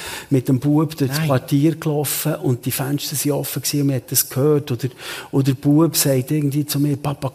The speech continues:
Speaker 1: hörst du, sie singen dein Lied.» Und er hat es mich wirklich zu Tränen gerührt. Es, es ist so, es ist etwas, was mit einem Song passiert, was mich wahnsinnig schön hat gedünkt. Allerdings ist mit der Zeit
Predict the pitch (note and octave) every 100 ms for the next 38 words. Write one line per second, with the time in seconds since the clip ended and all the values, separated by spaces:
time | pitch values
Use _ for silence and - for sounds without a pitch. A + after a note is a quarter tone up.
0 | - G3+ D3 - A#2 A#2+ A#2 A#2 B2 C3+
1 | C#3+ D3 A#2+ B2 - C3+ D#3 C#3+ C3 -
2 | B2+ D3+ F#3 - C#3+ - B2 C#3 D#3 E3
3 | - D3+ A#2 A2 - - - - C#3+ -
4 | - G3 - D3 - D#3+ E3 - F3 E3+
5 | E3 - D#3+ - E3 - - D3+ D3+ D3+
6 | C#3+ C3 D3+ E3 D#3+ D3+ B2 - D#3+ D#3+
7 | D3 D3 D3+ D3+ D#3 C#3+ D#3+ C#3+ - D#3
8 | D#3+ E3+ E3+ F3+ B2 - - - - -
9 | - - D#3 G3 F3+ A3 B3+ A#3 - E3+
10 | F#3 E3 - - - B3+ A3